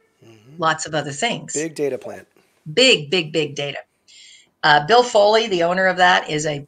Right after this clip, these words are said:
Speaker 2: really brilliant guy.
Speaker 1: Yep.
Speaker 2: And, uh, one of these days, our paths are gonna cross. He had, he bought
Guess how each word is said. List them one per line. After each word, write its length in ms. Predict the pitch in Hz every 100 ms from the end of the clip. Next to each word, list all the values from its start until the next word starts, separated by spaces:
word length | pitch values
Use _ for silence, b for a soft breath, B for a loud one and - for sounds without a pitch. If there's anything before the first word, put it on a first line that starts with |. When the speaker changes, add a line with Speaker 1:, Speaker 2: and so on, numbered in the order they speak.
| _
Speaker 2:
really 340 | 160 165 165 156
brilliant 440 | 147 151 143 135
guy. 380 | 135 131 - - _ _ _ _
Speaker 1:
Yep. 120 | 127 131
Speaker 2:
And, 380 | 156 151 143 151
uh, 280 | 143 135 -
one 160 | 185 226
of 80 |
these 160 | 196 165
days, 260 | 170 165 160
our 100 | 147
paths 260 | 165 151
are 40 | 156
gonna 140 | 143
cross. 380 | 139 131 - -
He 180 | - 160
had, 260 | 151 139 B B B
he 120 | 185
bought 320 | 175 170 156